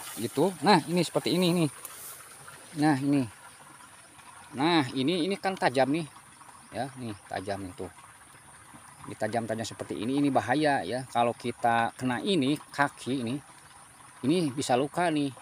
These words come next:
ya. Oleh karena itu, akan kadang-kadang jadi, eh, hati-hati kalau melewat sini nih. Meskipun ini baru pertama kali nih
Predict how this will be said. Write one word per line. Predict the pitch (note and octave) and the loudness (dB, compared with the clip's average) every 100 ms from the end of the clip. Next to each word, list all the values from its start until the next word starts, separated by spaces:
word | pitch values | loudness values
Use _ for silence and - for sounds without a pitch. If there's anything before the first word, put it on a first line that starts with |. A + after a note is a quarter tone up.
| - | -6
ya. | C#3 D3 - - - - | -4 -4 -10 -20 -10 -4
Oleh | G#2+ | -2
karena | - G#2+ G2+ | 0 -2 0
itu, | C#3 | 0
akan | A#2 - C3+ | 0 0 -2
kadang-kadang | A2 G#2 F2+ A2+ C3 | -2 -2 -2 0 0
jadi, | G2+ A#2 C#3+ - - - - - - - | 0 0 -2 -6 -20 -20 -20 -20 -12 -6
eh, | G2+ | -2
hati-hati | A#2 A#2 C#3 E3+ | -2 2 0 0
kalau | D3+ A#2+ A#2+ | 0 0 2
melewat | A#2+ A#2 G#2 G#2 C#3+ - - - - - - - - | 2 2 2 4 2 -2 -18 -20 -20 -20 -20 -16 -2
sini | C#3+ E3+ | 2 2
nih. | E3+ E3+ B2 - C3 | 4 2 0 -8 -4
Meskipun | - D3 | 0 4
ini | D#3 G3 | 4 8
baru | F3 | 8
pertama | F3 - D#3+ E3+ | 8 6 6 6
kali | - G3+ G3+ | 6 6 6
nih | G#3 | 4